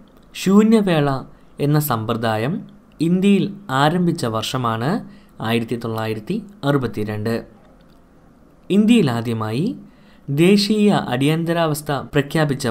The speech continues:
വർഷവും ആയിരത്തി തൊള്ളായിരത്തി അറുപത്തിരണ്ടാണ്. ഡോക്ടർ എസ് രാധാകൃഷ്ണൻ്റെ ജന്മദിനം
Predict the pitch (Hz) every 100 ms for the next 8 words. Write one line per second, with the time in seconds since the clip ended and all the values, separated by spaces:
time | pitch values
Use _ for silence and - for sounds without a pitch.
0 | 107 107 - 120 139 254 - - - 135
1 | 151 180 170 - 110 110 110 110 143 240
2 | - - - 143 147 156 127 98 107 107
3 | 107 107 110 104 - - _ _ _ -
4 | _ _ - _ _ _ _ _ _ _
5 | _ _ _ _ _ - _ _ - 156
6 | 202 208 247 240 226 - - - 135 135
7 | 143 170 170 156 160 147 139 120 113 113
8 | 113 120 117 110